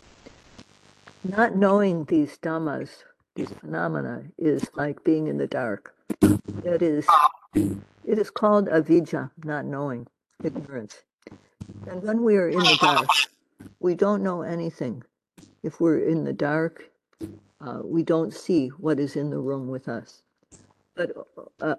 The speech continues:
only when the light comes up do we know what is here or there. So,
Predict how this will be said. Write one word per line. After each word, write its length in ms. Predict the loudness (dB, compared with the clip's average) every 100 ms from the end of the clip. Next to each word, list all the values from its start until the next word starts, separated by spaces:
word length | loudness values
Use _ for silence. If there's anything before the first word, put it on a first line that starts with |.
| -2
only 260 | 0 2 4
when 220 | 2 0
the 80 | 2
light 340 | 4 2 0 -6
comes 320 | -6 -6 -6
up 180 | -8 -10 _ _ _ -20 -20 _ _ _ _ _ _ 0
do 100 | 2
we 160 | 2
know 400 | 0 -2 -2 -6 _ _ _ -16 -16 -20 _ _ _ -4
what 180 | -2
is 160 | -2 -6
here 360 | -4 -2 0 -2
or 60 |
there. 360 | -2 -2 -4 -6 _ _ -20 -20 -20 _ _ _
So, 440 | -4 -2 0 -2